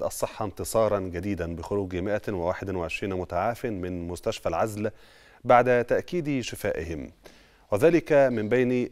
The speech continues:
مائة وواحد وستين حالة تحولت نتائج تحاليلها من إيجابية إلى سلبية. كما أوضحت الوزارة وصول إجمالي عدد الحالات التي تم تسجيلها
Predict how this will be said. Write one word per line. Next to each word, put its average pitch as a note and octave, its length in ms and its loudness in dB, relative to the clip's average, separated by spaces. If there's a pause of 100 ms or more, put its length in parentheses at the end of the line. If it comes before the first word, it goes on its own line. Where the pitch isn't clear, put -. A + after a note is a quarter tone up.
مائة B2 320 0
وواحد G2 360 2
وستين G#2 580 -2
حالة G#2+ 380 0
تحولت G2+ 600 -2
نتائج G2+ 520 -2
تحاليلها A2 720 -4
من F#2+ 140 -4
إيجابية F#2+ 560 -2
إلى A#2 260 -4
سلبية. C#2 480 -8 (720)
كما F2+ 200 2
أوضحت G2 400 2 (140)
الوزارة F2 540 2
وصول G2 380 -2
إجمالي F#2+ 540 0
عدد G2 260 2
الحالات G#2 520 -2
التي G#2 280 -4
تم G2+ 260 -4
تسجيلها A2 680 -2